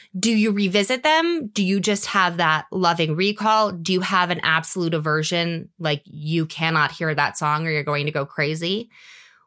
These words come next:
What are they? What made them a part of your life? Was it just the right thing at the right time? Is it because, like The Alchemist, it was so influential and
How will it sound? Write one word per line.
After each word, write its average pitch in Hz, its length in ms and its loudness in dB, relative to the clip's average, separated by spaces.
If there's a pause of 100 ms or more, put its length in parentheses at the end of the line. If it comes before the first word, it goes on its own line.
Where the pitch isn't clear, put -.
(340)
What 247 220 2
are 294 240 2
they? 185 440 -2 (400)
What 254 520 2
made 233 560 2
them 202 140 0
a 170 60 0
part 175 260 -2
of 160 100 -2
your 160 160 -2
life? 151 340 -2
Was 170 140 -2
it 175 120 -4
just 214 260 -2
the 185 100 0
right 196 340 -2
thing 247 540 0
at 160 180 -4
the 170 80 0
right 165 380 2
time? 247 640 2
Is 190 140 2
it 175 120 -2
because, 170 640 0 (440)
like 170 380 4
The 196 160 2
Alchemist, 214 540 0
it - 120 -2
was 160 200 0
so 190 400 2
influential 220 760 2
and 156 240 0